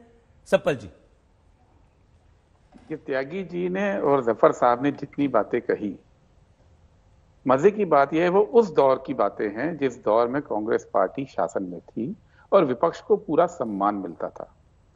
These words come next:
Speaker 2: आप जानते हैं, त्यागी साहब भी जानते हैं कि उस दौर में जब तक कांग्रेस पार्टी रही और इस पीरियड में दस साल, अब चूंकि उन्होंने पर्सनलाइज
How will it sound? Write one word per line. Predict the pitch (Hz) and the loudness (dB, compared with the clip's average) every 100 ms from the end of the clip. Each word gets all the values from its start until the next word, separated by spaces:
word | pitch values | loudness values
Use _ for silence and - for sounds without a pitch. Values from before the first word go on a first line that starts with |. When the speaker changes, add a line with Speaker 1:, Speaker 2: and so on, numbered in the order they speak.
| _ _ _ _ _ - - | _ _ _ _ _ -20 0
Speaker 2:
आप | 143 190 - - - | 2 2 0 -12 -4
जानते | 127 127 175 | -2 -2 -6
हैं, | 151 | -6
त्यागी | 147 117 123 | -6 -8 -4
साहब | 139 | -4
भी | 147 156 | -4 -6
जानते | 107 92 - | -6 -8 -8
हैं | 98 101 190 _ _ _ _ _ | -8 -8 -12 _ _ _ _ _
कि | 254 | -4
उस | 330 196 | 2 2
दौर | 135 127 156 190 | 4 4 4 4
में | 170 170 175 | 0 -4 -2
जब | 147 - | -4 -2
तक | 202 202 | -4 -2
कांग्रेस | 131 123 127 - | -4 -4 -6 -2
पार्टी | 113 104 131 | -2 -2 -6
रही | 110 104 135 | -4 -4 -2
और | 135 123 | 2 2
इस | 110 | 0
पीरियड | - 127 117 | -6 -2 0
में | 117 | 0
दस | 104 104 | 0 -2
साल, | - 120 | 2 0
अब | 123 107 | 2 -4
चूंकि | - - | -6 -8
उन्होंने | 120 117 | -4 -4
पर्सनलाइज | 110 113 - 123 147 - | -4 -6 0 2 0 -2